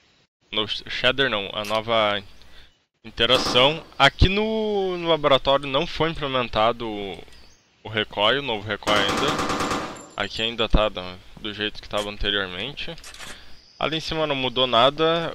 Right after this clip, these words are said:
só sumiu o jeepzinho ali, eu acho que ele deve, o desenvolvedor deve tá fazendo a interação. Nós temos o nosso cavalo, nós temos o nosso cavalo aqui, eu já mostro pra vocês.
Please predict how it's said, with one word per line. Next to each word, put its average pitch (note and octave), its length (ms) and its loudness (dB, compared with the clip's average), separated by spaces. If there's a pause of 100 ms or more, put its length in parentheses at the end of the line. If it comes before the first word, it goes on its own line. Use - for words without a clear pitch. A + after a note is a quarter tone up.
(160)
só - 280 -2
sumiu B2 300 -4
o B2 60 -2
jeepzinho A2+ 580 -6
ali, A2+ 200 -2
eu C3 220 -2
acho G2+ 180 -2
que - 80 -10
ele G#2+ 100 -8
deve, G2 380 -6 (420)
o A2 60 -12
desenvolvedor G#2+ 600 -2
deve G#2 180 -2
tá G#2+ 140 -6
fazendo G2 680 -8 (560)
a G2 80 -4
interação. C3+ 640 0 (580)
Nós C#3+ 300 2
temos B2 280 4
o C3 40 2
nosso B2 280 -2
cavalo, D#3 580 6 (320)
nós F#2+ 160 -6
temos G2+ 220 -10
o - 20 -6
nosso - 340 -10
cavalo - 540 -4
aqui, D3 220 -8
eu C#3+ 160 -4
já G2+ 120 2
mostro A2 280 -2
pra A2 160 -2
vocês. C3 420 0